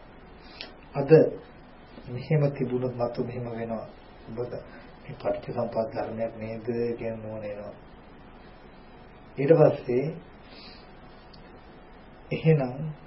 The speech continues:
මේ නාම රූප දෙක පිරිසිඳ දැකීමමයි මේකෙන් නැත්නම් මේ රූපය පිරිසිඳ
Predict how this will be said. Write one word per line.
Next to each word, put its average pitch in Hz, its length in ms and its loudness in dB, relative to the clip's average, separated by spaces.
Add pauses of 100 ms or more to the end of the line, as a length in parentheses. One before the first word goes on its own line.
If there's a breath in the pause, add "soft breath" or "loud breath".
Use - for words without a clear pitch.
(120)
මේ 131 280 -2
නාම 127 320 2
රූප 131 280 4
දෙක 127 300 2
පිරිසිඳ 127 520 2
දැකීමමයි 143 840 4
මේකෙන් 127 360 -2 (140)
නැත්නම් 120 340 -2
මේ 123 120 2
රූපය 127 340 4
පිරිසිඳ 131 400 -2